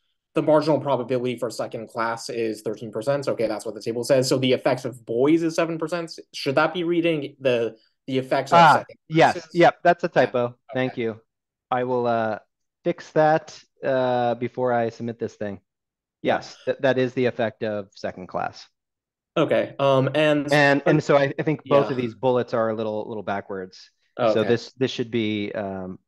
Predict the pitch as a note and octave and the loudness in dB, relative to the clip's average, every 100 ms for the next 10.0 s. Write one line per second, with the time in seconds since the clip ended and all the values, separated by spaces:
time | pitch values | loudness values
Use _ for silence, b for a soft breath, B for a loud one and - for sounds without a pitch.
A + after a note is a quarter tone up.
0 | _ _ _ C3 A2+ G#2+ G2 G#2+ G2+ G2+ | _ _ _ -8 -4 -2 -2 -2 -2 -4
1 | - F#2+ F2+ G2 - - - G1+ - - | -8 -12 -10 -8 -8 -10 -8 -6 -8 -14
2 | _ _ _ _ _ _ _ _ - D#3+ | _ _ _ _ _ _ _ _ 0 0
3 | - A2+ F2+ D2+ _ _ _ _ _ B2+ | 4 2 2 -2 _ _ _ _ _ -2
4 | B2 G2+ - - B2+ B2 A#2+ A#2 A2+ A2+ | -2 -4 -8 -2 0 2 0 -2 -8 -12
5 | _ _ C#3+ A#2 D#3+ G3 F#3+ A#3 A#3 A3+ | _ _ -2 0 2 2 2 2 -2 -4
6 | G3 E3+ D#3 E3 F3 F3+ - A3+ F#3 - | 0 0 0 -2 -2 -4 0 2 0 -2
7 | F3 C3 A#2+ C3+ B2+ A#2+ B2+ B2 A#2+ A2+ | -6 -4 -4 -4 -4 -6 -4 -4 -4 -8
8 | A2 A#2+ A#2 A#2 A2+ A2 A2+ G#2+ A2 G#2+ | -8 -8 -6 -6 -4 -8 -8 -10 -10 -4
9 | G#2 A2 - D#3+ D#3+ F3 E3+ - - | -4 -4 -6 -4 -2 -4 -6 -8 -20